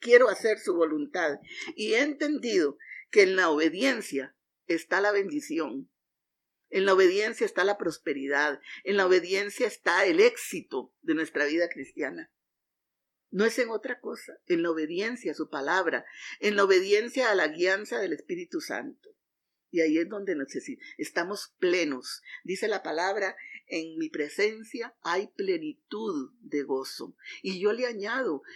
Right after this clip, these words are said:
el de gozo, de paz, de paciencia, de benignidad, de bondad, de fe, de templanza.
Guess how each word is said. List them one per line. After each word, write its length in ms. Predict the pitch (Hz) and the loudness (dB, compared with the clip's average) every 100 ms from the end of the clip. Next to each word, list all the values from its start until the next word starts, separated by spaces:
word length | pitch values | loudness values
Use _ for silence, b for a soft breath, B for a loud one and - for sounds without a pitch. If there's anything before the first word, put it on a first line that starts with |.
| B | B
el 280 | - 190 156 | -6 -6 0
de 120 | 190 | 2
gozo, 520 | 170 180 269 - 165 | 2 2 2 0 -2
de 160 | 160 165 | 0 -4
paz, 420 | - 214 254 254 | -2 0 0 0
de 100 | 180 | -4
paciencia, 640 | - 165 - 214 269 262 214 | -6 -6 -6 -4 -4 -2 -2
de 80 | |
benignidad, 720 | 180 180 170 170 165 185 247 233 | -2 -4 -4 -4 0 0 0 0
de 80 | |
bondad, 520 | 170 160 151 185 233 226 | -4 -4 -4 -2 -2 -2
de 180 | 160 | -4
fe, 320 | - - 233 240 | -6 -2 0 0
de 80 | |
templanza. 800 | 180 165 156 - 214 240 - 123 | 0 -2 -4 0 0 0 -4 -6